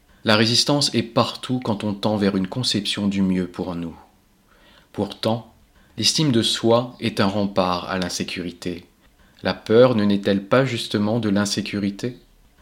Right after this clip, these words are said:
L'amour ne neutralise-t-il pas les premières peurs du nouveau-né ? L'amour de soi ne serait-il pas la clé capable de neutraliser nos peurs ? L'amour permet d'être confiant, d'être assuré, d'être rassuré.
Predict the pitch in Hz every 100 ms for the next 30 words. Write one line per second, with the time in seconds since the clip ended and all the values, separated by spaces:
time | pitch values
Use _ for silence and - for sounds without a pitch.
0 | _ - 104 104 117 127 139 135 - 104
1 | 101 101 - 101 98 - - 98 - -
2 | 117 117 - - 104 - 110 101 98 -
3 | 104 107 113 104 104 98 101 98 117 -
4 | - _ _ _ _ _ _ - 113 143
5 | 139 107 101 - 117 135 151 - - 101
6 | - 107 104 - 98 - 143 131 98 110
7 | 101 101 98 - 131 117 101 98 92 -
8 | 95 90 95 117 101 - - 95 110 110
9 | - - _ _ _ _ _ _ - 110
10 | 117 143 143 - 117 104 98 95 98 -
11 | 107 101 - 98 104 - _ - 95 -
12 | - 117 - - 98 92 90 - _ _
13 | _ - 101 - 90 80 110 - 85 76
14 | 73